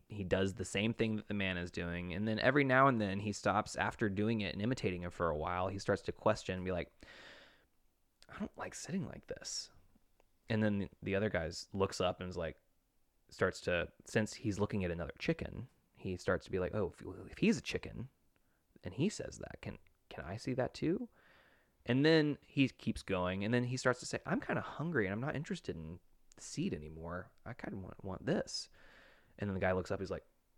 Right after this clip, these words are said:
"What?" And th-, and they st-, and then he starts to slowly ask questions and become a part of it and comes at it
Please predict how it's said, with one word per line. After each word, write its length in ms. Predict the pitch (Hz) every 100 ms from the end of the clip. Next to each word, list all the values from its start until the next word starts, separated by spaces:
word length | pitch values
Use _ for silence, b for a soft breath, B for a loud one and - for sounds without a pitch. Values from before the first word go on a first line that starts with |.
| _ _
"What?" 280 | - 104 - _ _ _ -
And 160 | 110
th-, 120 | 101 -
and 160 | 104
they 100 | 101
st-, 220 | - - -
and 140 | 120
then 140 | 156
he 120 | 131 127
starts 300 | - 123 -
to 260 | 117 101
slowly 880 | - - - 127 143 170 135 101 101 - _ _ _ _ _ 117
ask 280 | 123 -
questions 800 | - 110 104 - 120 117 131 - -
and 340 | 98 92 90 90
become 500 | 107 107 - 107 101
a 40 |
part 300 | - - 104
of 100 | 104
it 200 | 98 -
and 460 | - 95 95 95 90 B B B B
comes 280 | - 160 135
at 180 | 98 95
it 160 | -